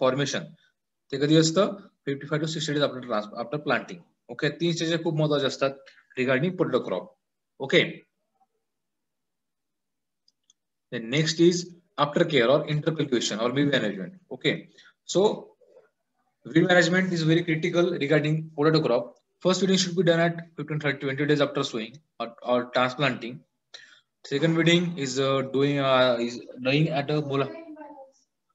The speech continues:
आहे का? को-, कोण बघा सर, ते मग माहित नाही आता, बघा सरांना विचार मग एकदा.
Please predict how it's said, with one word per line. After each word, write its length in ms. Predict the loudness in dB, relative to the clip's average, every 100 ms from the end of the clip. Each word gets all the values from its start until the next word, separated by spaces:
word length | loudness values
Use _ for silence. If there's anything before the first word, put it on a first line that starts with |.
| _ _ _ _ _ _ _ 0
आहे 140 | 2
का? 100 | 2 -2 -6 -20 _ _ _ _ _ _ _ _ _ _ -18
को-, 100 | -16 -12
कोण 120 | -2
बघा 180 | 0 2
सर, 200 | 2 2
ते 80 | 0 -8 _ -16 -14 -12 -12
मग 100 | -12 -12 -14 -14 -12 -10 -10 -12 -14 -18 -20 -20 -20 -20 -20 -20 -20 -20 -18 -14 -14
माहित 340 | -8 -4 -4 _ -8
नाही 160 | -4 -4
आता, 100 | -4
बघा 260 | -2 -4 -6 _ _ _ _ _
सरांना 220 | -6 -4
विचार 200 | -2 -4
मग 60 | -6
एकदा. 180 | -6